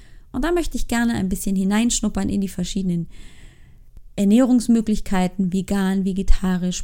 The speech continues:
Paleo. Ich habe auch schon ganz tolle Interviewpartner rausgesucht und angeschrieben. Ein paar haben aus zeitlichen Gründen leider abgesagt, ein paar haben aber zugesagt und auf die freue ich mich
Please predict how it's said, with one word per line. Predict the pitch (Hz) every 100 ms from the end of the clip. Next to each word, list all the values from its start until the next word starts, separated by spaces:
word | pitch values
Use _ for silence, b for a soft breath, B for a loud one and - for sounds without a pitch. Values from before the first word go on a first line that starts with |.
| -
Paleo. | - 202 196 185 180 180 185 b b b b
Ich | - 247
habe | 302 359
auch | 254
schon | 240 226
ganz | 247 392 -
tolle | - 277 285
Interviewpartner | 285 277 208 214 - 208 208 190 180 B B -
rausgesucht | 220 311 330 - 226 240 -
und | 180
angeschrieben. | - 294 247 214 220 220
Ein | 262
paar | 320 370
haben | 302 254 B B B -
aus | 202 -
zeitlichen | - 240 226 208
Gründen | 196 202 208
leider | 175 170 170
abgesagt, | 277 - 240 220 214 -
ein | 185
paar | - 214
haben | 214 202 196
aber | 180 170
zugesagt | - 208 220 247 277 -
und | 208
auf | -
die | 277
freue | 294 - 240
ich | 226
mich | 220 214